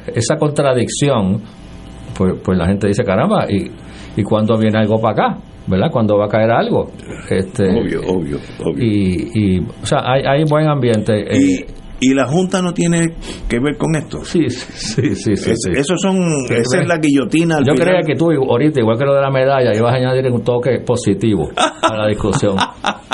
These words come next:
Speaker 1: Pero sí, la Junta,
Speaker 2: La Junta
Speaker 1: la
Speaker 2: tiene
Speaker 1: Junta
Speaker 2: que
Speaker 1: tiene
Speaker 2: aprobar.
Speaker 1: mucho que ver. Y yo,
Speaker 2: Muy bien.
Speaker 1: y aunque el, el tono de la Junta ha cambiado con Mojica versus Yaresco, eh,
Speaker 2: Veo, veo.
Speaker 1: Mojica, yo, yo creo que a-, al estar tantos años allá en el estado de Nueva York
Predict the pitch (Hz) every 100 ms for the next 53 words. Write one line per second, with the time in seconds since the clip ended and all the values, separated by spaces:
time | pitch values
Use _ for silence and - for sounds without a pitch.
0 | - 117 110 139 123 110 143 156 139 123
1 | 117 101 123 165 147 151 135 135 131 127
2 | 127 104 101 98 123 - 110 117 101 82
3 | - - - 123 117 117 127 117 123 117
4 | 120 113 127 147 160 165 156 151 139 147
5 | 151 143 143 131 135 131 104 98 101 95
6 | 95 110 - 73 - - - - 202 185
7 | - 101 - 95 92 92 - - 73 -
8 | - - - - - - - - - 92
9 | 87 92 107 90 - - - - - -
10 | - - - 120 107 117 113 139 127 -
11 | - 113 110 113 131 131 131 117 - 113
12 | - 107 104 98 - 113 117 131 131 -
13 | 120 123 120 117 123 117 110 110 113 113
14 | 113 113 117 95